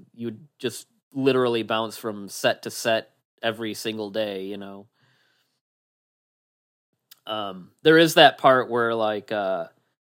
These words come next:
again, I don't know, I don't know if this happened, but he, he kinda crashes the shooting of, uh, the Sibozu episode, and, you know, the monster's rampaging, and he's like, "What are you doing? Like, this monster is supposed to be the nice monster," and then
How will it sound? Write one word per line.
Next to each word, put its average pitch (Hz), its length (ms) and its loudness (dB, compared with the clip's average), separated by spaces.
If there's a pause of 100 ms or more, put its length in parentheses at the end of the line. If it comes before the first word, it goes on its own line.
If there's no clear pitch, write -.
(440)
again, 139 320 6
I 127 140 8
don't 156 120 6
know, 123 200 2
I 123 120 6
don't 139 120 4
know 123 80 2
if 107 100 -4
this 131 220 -2
happened, 101 480 -4
but 110 180 -4
he, 113 320 -6
he 120 220 -6
kinda 120 320 0
crashes 127 640 0
the 113 280 -4
shooting 120 600 -2
of, 104 220 -8
uh, 101 260 -4
the 95 140 -8
Sibozu 107 1040 -6 (180)
episode, 107 600 -8
and, 98 200 -10 (400)
you 143 60 -2
know, 123 120 4
the 120 80 0
monster's 123 500 0
rampaging, 117 680 -2
and 113 80 -8
he's 117 100 -10
like, 139 140 -4
"What 202 160 4
are - 20 2
you 190 140 2
doing? 170 400 6
Like, 120 200 -2
this 135 280 -4
monster 135 800 -4
is 135 120 -2
supposed 135 360 -4
to 135 40 -14
be 135 120 -4
the 123 80 -2
nice 151 320 -2
monster," 110 540 -6
and 107 120 -8
then 110 240 -8